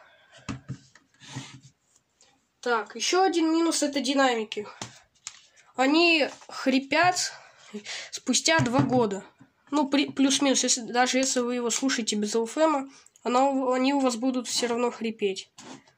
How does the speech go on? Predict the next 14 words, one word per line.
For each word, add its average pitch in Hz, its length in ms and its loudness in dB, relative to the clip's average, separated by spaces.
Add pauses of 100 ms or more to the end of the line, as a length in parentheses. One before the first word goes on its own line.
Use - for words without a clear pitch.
(500)
Через 247 320 0
два 320 280 2 (120)
или 294 300 2
через 269 280 0
полтора 254 400 0
года. 208 380 -4 (1300)
Потому 269 280 2
что 269 400 2
они 262 480 2
выполнены 240 720 0
не, 220 380 0
не 233 200 -6
очень-то 226 400 -4
качественно. 269 720 0